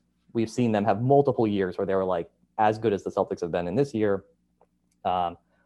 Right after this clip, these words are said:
and they have the track record to be like, that could be, like, a monster series. And, and if you lose in that series, then you still might be the second best team in the league. Uh, if you lose to the Nets or the,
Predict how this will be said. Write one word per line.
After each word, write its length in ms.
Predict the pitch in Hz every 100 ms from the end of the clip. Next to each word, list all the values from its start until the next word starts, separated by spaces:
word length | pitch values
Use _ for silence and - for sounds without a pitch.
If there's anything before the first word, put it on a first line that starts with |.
| _ -
and 80 |
they 60 | 113
have 120 | 127
the 60 | 127
track 260 | 117 92
record 220 | 101 95 92
to 60 |
be 80 | 101
like, 180 | 95 95
that 160 | 120 113
could 100 | 113
be, 100 | 110
like, 140 | 95
a 60 | 90
monster 400 | 104 110 110 104
series. 360 | 101 80 78
And, 140 | 90 78 -
and 100 | 101
if 80 |
you 200 | 107 98 - -
lose 260 | 120 123
in 60 | 107
that 160 | 98 -
series, 320 | 90 87 82
then 340 | 76 78 113 - _ _
you 100 | 110
still 260 | - 135 110
might 140 | 98
be 80 | 82
the 100 | 85
second 260 | 85 90
best 200 | 78 -
team 120 | - 78
in 60 |
the 60 | 73
league. 280 | 78 71 - _ _ - _ _ _ _ -
Uh, 80 | 107
if 120 | 113
you 80 | 220
lose 200 | 254 226
to 60 |
the 100 | 113
Nets 500 | 95 87 65 - - _ _ _ _ _ _ _ _ _ _ _ - -
or 200 | 127 143
the, 180 | 117